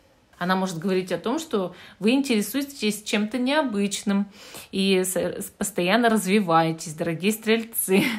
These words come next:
<laughs> Ну, вот такой интересный ответ. Положительная неделя. Следующий знак зодиака — это,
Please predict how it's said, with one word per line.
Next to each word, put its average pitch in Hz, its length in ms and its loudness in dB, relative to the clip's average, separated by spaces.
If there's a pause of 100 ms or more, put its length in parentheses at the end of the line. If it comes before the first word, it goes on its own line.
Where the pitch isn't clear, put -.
(120)
<laughs> - 280 -14
Ну, 233 80 -4
вот 330 140 0
такой 208 200 -2
интересный 202 600 -2
ответ. 165 440 -8 (800)
Положительная 202 680 0
неделя. 170 760 -2 (1080)
Следующий 214 480 2
знак 190 340 2
зодиака — 190 840 2
это, 247 720 2